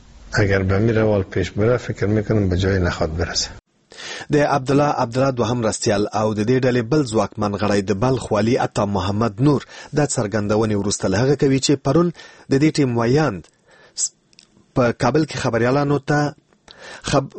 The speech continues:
Speaker 2: په کابل کې خبرداری ورکړ چې که د ملي وحدت د حکومت لپاره په سیاسي خبرو او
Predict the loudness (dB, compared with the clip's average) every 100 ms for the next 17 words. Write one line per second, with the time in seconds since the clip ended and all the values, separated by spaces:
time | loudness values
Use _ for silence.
0 | -4 -2 -4 0 2 2 0 -2 -2 0
1 | 0 2 0 0 0 0 0 0 0 2
2 | 2 2 2 -2 0 0 0 0 -4 -2
3 | -4 -2 -2 -2 0 0 0 -2 0 0
4 | 0 -2 -18 -4